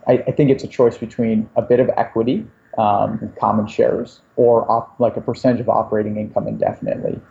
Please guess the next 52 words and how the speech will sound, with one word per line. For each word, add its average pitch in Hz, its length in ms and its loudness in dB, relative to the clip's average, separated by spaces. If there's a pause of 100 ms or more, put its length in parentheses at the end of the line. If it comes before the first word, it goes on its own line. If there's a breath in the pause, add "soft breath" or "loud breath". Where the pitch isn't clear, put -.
(340)
And 117 180 4
so 117 580 4
at 127 140 0
the 110 80 0
time, 151 360 2
it 127 80 -2
didn't 120 200 0
make 110 140 -4
sense 107 260 -6
for, 113 220 -8 (140)
for 113 140 0
us 110 180 -4
at 110 60 -2
all. 113 380 2 (300)
Today, 127 280 4
it's 123 160 0
something 120 380 -2
where 117 360 0 (540)
that's 127 200 2
a 113 60 -2
huge, 143 800 0
you 147 100 2
know, 110 300 0
that, 123 220 2
that's - 380 -2 (160)
forever, - 600 2
right? 113 220 2
It's 120 160 -6
not 113 220 2
a 113 40 -2
little 113 260 2
bit 110 180 0
of 117 80 -4
value 110 340 2
that 107 140 0
somebody's 107 300 -4
taking. 110 400 0
I'm 110 140 -2
not 110 220 0
writing 110 260 4
them 104 100 -2
a - 60 -4
check - 320 0
today, 107 420 4
but - 100 -2
it's, - 300 -4 (140)
as 107 140 0
we 113 200 0
grow 113 280 4
as 110 100 0
a 110 40 -2
company, 110 580 -2